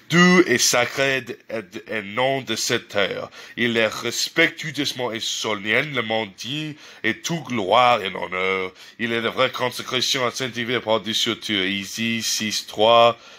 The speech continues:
et les autres versets. Dieu est la grande constance de l'univers ou la multiplicité totale. Il est le grand non-change de tout.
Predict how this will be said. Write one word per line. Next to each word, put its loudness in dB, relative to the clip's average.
et -4
les -4
autres -2
versets. -10
Dieu 6
est 4
la 4
grande 2
constance -2
de -8
l'univers 0
ou -2
la 2
multiplicité -6
totale. 0
Il -4
est -10
le -6
grand -2
non-change -2
de -16
tout. -2